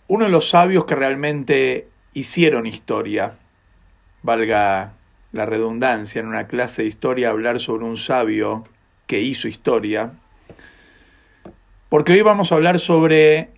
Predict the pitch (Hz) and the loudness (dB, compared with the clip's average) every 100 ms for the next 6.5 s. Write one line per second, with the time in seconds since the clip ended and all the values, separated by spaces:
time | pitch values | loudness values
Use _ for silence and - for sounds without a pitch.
0 | _ 151 170 180 175 185 180 170 160 160 | _ -2 2 4 2 0 0 -2 0 0
1 | 170 170 156 - 143 147 151 - 139 147 | 0 0 -2 2 4 4 2 -4 -4 0
2 | 143 139 143 143 156 170 170 170 160 - | 2 2 2 2 2 4 4 2 -2 -10
3 | _ _ 120 117 120 - 113 98 _ _ | _ _ -4 -4 -6 -8 -10 -12 _ _
4 | _ _ _ - 120 113 113 120 131 147 | _ _ _ -10 -4 -4 -2 -4 -2 0
5 | 156 151 - - 127 117 - 170 175 135 | 0 -2 -8 -12 -10 -10 -6 -2 -2 -2
6 | - 117 113 113 | -8 -4 -2 -2